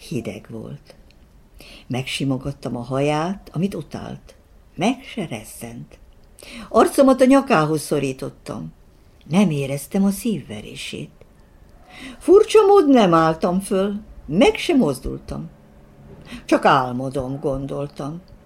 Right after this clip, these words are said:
Nem ez lenne az első eset, hogy álmot látok az álmomban. Idézet vége. Később újra próbálkozik. Idézet. A karja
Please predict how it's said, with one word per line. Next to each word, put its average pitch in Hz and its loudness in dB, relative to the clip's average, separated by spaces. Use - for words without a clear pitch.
Nem 135 0
ez 139 -2
lenne 156 0
az 165 0
első 175 2
eset, 190 -2
hogy 180 0
álmot 160 0
látok 165 -2
az 180 -4
álmomban. 190 -6
Idézet 160 -8
vége. - -18
Később - -2
újra 135 -8
próbálkozik. 131 -14
Idézet. - -12
A - -18
karja 330 0